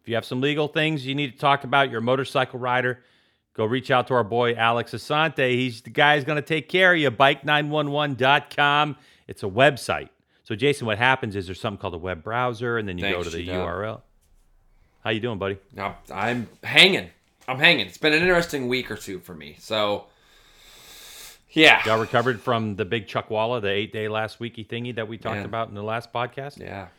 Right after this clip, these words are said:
Speaker 2: Yeah, I'm, I'm, I'm fairly recovered. I, the worst part is, is I, I tested negative. I got,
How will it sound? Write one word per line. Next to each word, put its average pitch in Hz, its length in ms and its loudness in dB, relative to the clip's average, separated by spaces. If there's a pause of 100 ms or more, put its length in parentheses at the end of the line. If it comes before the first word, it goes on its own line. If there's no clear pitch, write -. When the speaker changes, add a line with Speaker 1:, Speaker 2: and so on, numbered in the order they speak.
(180)
Speaker 2:
Yeah, 95 220 -6
I'm, 101 220 -8
I'm, 107 300 -8 (220)
I'm 131 200 2
fairly 147 300 2
recovered. 104 500 -4 (140)
I, 120 140 2
the - 60 -12 (400)
worst 190 220 4
part 131 180 2
is, 123 300 4
is 95 100 -10
I, 98 220 -4 (380)
I 104 100 -2
tested 127 400 -6
negative. 107 420 -2
I 101 140 -2
got, 95 380 -2